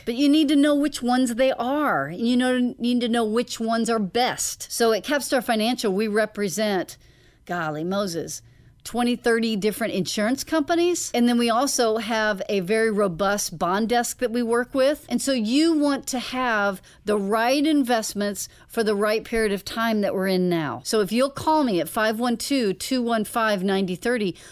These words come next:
I'll share with you some ideas that you probably aren't listening to from your advisor. And on top of that,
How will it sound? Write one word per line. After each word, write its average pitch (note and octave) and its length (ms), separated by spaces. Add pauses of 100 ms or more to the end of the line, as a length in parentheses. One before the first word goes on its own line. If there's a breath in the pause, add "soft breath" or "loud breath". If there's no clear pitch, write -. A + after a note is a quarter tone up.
(140)
I'll F#3+ 80
share C4 420
with B3+ 200
you G#3+ 100
some G3 220
ideas F#3 420
that F#3+ 140
you G3+ 100
probably A#3 600
aren't F#3 340
listening F#3 560
to E3 300 (200 loud breath)
from G3+ 240
your F#3 280
advisor. D#3 640
And G3 120
on G3+ 160
top - 300
of A3 80
that, F3+ 300